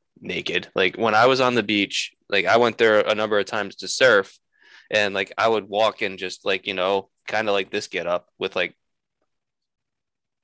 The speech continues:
beach shorts or whatever. But I was there during the winter, so you had to wear a wetsuit if you wanted to go for a swim. And it was kinda convenient 'cause, like, all right,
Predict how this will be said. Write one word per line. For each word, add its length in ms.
beach 180
shorts 340
or 80
whatever. 400
But 180
I 60
was 140
there 160
during 180
the 80
winter, 320
so 120
you 60
had 80
to 80
wear 140
a 60
wetsuit 340
if 100
you 80
wanted 180
to 40
go 100
for 160
a 60
swim. 440
And 260
it 60
was 120
kinda 280
convenient 500
'cause, 160
like, 220
all 140
right, 240